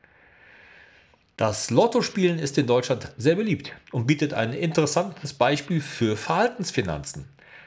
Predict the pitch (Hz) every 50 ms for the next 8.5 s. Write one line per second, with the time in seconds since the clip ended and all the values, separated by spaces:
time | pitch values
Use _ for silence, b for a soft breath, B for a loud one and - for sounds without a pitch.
0 | B B B _ _ - 98 90 90 87 87 - - - - 165 170 - - -
1 | 185 - - 170 160 151 147 151 147 151 160 143 - - 113 104 107 117 135 165
2 | 165 - - 170 139 113 107 104 - 104 123 151 175 165 143 127 120 139 175 214
3 | 202 160 123 113 107 92 101 131 180 208 - - - 139 135 143 160 - - 139
4 | - - 160 180 202 185 170 202 214 240 262 254 240 B B B B B B B
5 | B 120 113 127 143 147 147 139 139 117 127 175 214 240 226 - 170 123 104 95
6 | 101 120 - - - 208 180 147 107 107 107 101 113 107 95 85 85 - - 139
7 | - - - 87 78 71 - - 143 165 277 285 277 - 147 113 - - - -
8 | - - 71 71 64 65 65 71 -